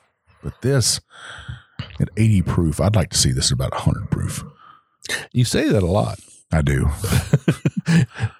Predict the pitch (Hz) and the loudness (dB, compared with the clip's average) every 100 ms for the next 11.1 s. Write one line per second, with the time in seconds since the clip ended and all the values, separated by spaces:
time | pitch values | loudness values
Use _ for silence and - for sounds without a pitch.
0 | - - - 120 127 120 117 - 196 185 | -14 -2 2 2 0 -2 -2 2 2 2
1 | 135 120 107 107 92 85 73 - _ - | 2 2 2 2 4 2 0 -6 _ 2
2 | 147 139 - 135 117 127 117 107 123 113 | 2 2 0 2 2 2 2 2 4 2
3 | 92 117 127 - - - - 117 131 - | 2 2 2 -2 -12 -16 -8 0 0 2
4 | 151 123 107 - 120 107 104 92 78 76 | 0 2 0 2 2 2 2 2 2 0
5 | - 87 80 127 - - 233 185 208 - | 2 4 4 4 2 0 2 4 4 2
6 | - 208 135 - - - 135 - - 180 | 2 2 2 0 -2 -2 -4 -2 2 2
7 | - 113 104 - 120 110 98 95 92 - | 4 2 2 2 0 0 2 2 2 2
8 | 87 78 67 69 78 - - - 196 170 | 2 2 2 2 0 0 0 0 2 2
9 | 101 80 78 71 - 127 - 87 98 104 | 2 2 4 2 6 4 6 2 2 2
10 | 101 85 76 71 82 80 - 67 65 64 | 2 2 0 4 4 4 2 2 2 2
11 | 76 | -2